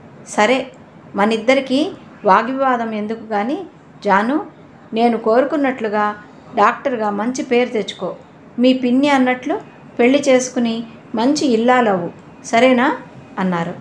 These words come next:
జాహ్నవి నిస్సహాయంగా చూసింది. "పెళ్ళికి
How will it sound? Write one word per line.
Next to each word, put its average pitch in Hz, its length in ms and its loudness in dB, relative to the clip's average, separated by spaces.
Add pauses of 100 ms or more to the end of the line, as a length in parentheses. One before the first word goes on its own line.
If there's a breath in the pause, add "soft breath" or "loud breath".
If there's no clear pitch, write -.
(600)
జాహ్నవి 226 640 0 (320 loud breath)
నిస్సహాయంగా 233 580 -4
చూసింది. 190 540 -8 (680)
"పెళ్ళికి 262 540 0